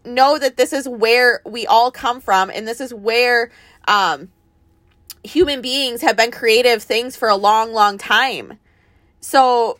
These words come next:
it just kinda happens on a natural impulse. And when we tend to want to have a permission slip, that impulse goes away. And that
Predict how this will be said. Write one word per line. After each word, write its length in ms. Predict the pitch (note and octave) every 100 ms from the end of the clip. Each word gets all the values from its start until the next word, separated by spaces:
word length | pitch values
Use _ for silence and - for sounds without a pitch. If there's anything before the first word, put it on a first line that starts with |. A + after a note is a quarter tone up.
| -
it 100 | A#3
just 160 | C4
kinda 280 | - D4+ B3
happens 500 | A#3 A3+ A#3 A#3+ A3 -
on 340 | G3+ G#3 G#3
a 360 | - G3+ G3 -
natural 500 | G#3 G3+ A3+ B3+ G#3
impulse. 640 | - A#3 D#4+ - F#3+ G3+ -
And 180 | G#3+ A3
when 180 | A3
we 100 | A3
tend 380 | A3 - A3+ B3
to 120 | C4+
want 340 | C#4 G#3 G#3 -
to 100 | A#3
have 260 | G#3+ F#3+ -
a 120 | F3+
permission 480 | G#3 G#3 D4 D#4+ A3+
slip, 340 | - G3 A3+ _ _ _ _ _ _
that 200 | A3+ A3+ -
impulse 480 | B3+ C4+ B3+ B3
goes 240 | - G#3+ G3+
away. 480 | E3 F#3+ F3+ - - _ _ _ _ _ -
And 300 | G#3 G3+ G3+
that 280 | G3 G3